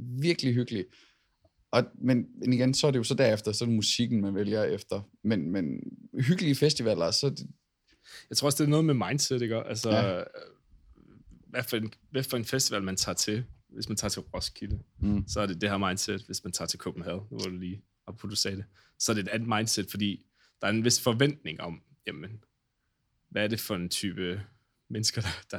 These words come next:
Speaker 2: tager til de her for-, forskellige festivaler. Øhm,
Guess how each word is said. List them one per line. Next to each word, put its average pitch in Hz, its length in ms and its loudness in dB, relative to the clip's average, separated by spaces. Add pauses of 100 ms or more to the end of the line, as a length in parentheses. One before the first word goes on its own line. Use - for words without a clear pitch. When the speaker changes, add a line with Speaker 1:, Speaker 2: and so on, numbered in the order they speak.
(120)
Speaker 2:
tager 123 180 0
til 110 180 -4
de 101 100 -2
her 107 120 0
for-, 90 320 -4
forskellige 101 400 -4
festivaler. 98 500 -6 (720)
Øhm, 82 640 -8